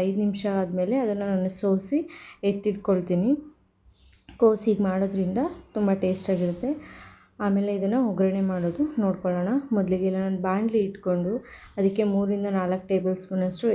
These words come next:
ಎಣ್ಣೆ ಹಾಕ್ತೀನಿ. ಎಣ್ಣೆ ಚೆನ್ನಾಗಿ ಬಿಸಿ ಆದಮೇಲೆ ಸಣ್ಣದಾಗಿ ಹೆಚ್ಚಿಟ್ಕೊಂಡಿರುವಂಥ ಶುಂಠಿ ಬೆಳ್ಳುಳ್ಳಿಯನ್ನು ಕೂಡ ನಾನು ಅದಕ್ಕೆ ಹಾಕ್ಕೊಳ್ತೀನಿ. ನಂತರ ಎರಡು ಹಸಿಮೆಣಸಿನ್ಕಾಯನ್ನು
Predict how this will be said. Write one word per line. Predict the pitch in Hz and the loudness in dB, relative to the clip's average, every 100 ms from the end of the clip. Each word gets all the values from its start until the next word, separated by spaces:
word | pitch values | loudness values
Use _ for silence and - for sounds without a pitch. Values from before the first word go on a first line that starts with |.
| - | 2
ಎಣ್ಣೆ | 196 190 185 | 2 2 0
ಹಾಕ್ತೀನಿ. | 180 - 190 220 262 - - - - 202 | -4 -4 0 0 -2 -8 -20 -20 0 2
ಎಣ್ಣೆ | 202 220 226 | 4 2 2
ಚೆನ್ನಾಗಿ | 233 208 208 226 214 185 | 2 2 2 0 0 0
ಬಿಸಿ | 196 196 214 | -2 2 2
ಆದಮೇಲೆ | 196 180 175 170 220 269 - - - | 2 0 0 0 -2 -4 -12 -16 0
ಸಣ್ಣದಾಗಿ | 214 202 208 208 196 | 2 2 2 2 2
ಹೆಚ್ಚಿಟ್ಕೊಂಡಿರುವಂಥ | 190 190 220 208 202 185 180 180 180 180 226 - | -2 -2 -4 -2 0 2 2 -2 -2 0 -2 0
ಶುಂಠಿ | 202 196 185 | 0 2 2
ಬೆಳ್ಳುಳ್ಳಿಯನ್ನು | 185 180 185 185 180 190 | 2 0 0 0 -2 0
ಕೂಡ | 190 214 | 0 0
ನಾನು | 202 202 | 0 0
ಅದಕ್ಕೆ | 190 196 320 - - - _ 208 | -2 -2 -4 -4 -18 -20 _ -4
ಹಾಕ್ಕೊಳ್ತೀನಿ. | 202 196 180 185 180 214 277 - _ _ _ _ 202 | 0 2 0 0 0 0 -2 -6 _ _ _ _ 0
ನಂತರ | 196 196 202 190 | 2 4 2 2
ಎರಡು | 190 196 | 2 0
ಹಸಿಮೆಣಸಿನ್ಕಾಯನ್ನು | 185 - 214 214 208 214 196 190 | 0 0 0 0 -2 0 0 0